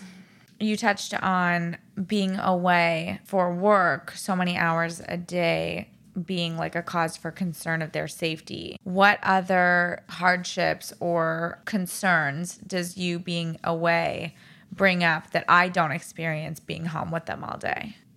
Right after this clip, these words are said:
'Cause we live a very different parenting experience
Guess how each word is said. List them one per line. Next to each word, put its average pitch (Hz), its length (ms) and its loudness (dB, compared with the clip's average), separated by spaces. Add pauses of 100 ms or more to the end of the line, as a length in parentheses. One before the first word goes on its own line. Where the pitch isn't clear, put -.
(120)
'Cause 196 160 -4
we 240 120 2
live 269 160 6
a 233 100 8
very 185 300 6
different 175 300 2
parenting 160 680 0 (320)
experience 147 880 -2